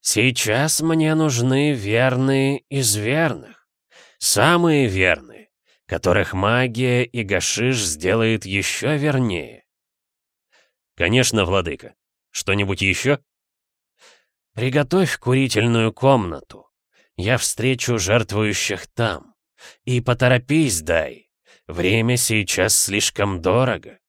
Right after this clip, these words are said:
Дороже, чем когда-либо". Дай с поклоном удалился. Имам, так и не повернувшийся к собеседнику, потянулся к зурне.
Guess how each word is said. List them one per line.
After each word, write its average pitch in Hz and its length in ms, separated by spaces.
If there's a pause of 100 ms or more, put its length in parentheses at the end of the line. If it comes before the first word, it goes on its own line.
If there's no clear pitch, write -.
(300)
Дороже, 120 600
чем 131 400
когда-либо". 107 960 (1700)
Дай 120 480
с - 120
поклоном 110 560
удалился. 95 680 (400)
Имам, 101 460
так 92 220
и 92 100
не 87 140
повернувшийся 87 880
к - 80
собеседнику, 98 840
потянулся 95 720
к 87 80
зурне. 85 640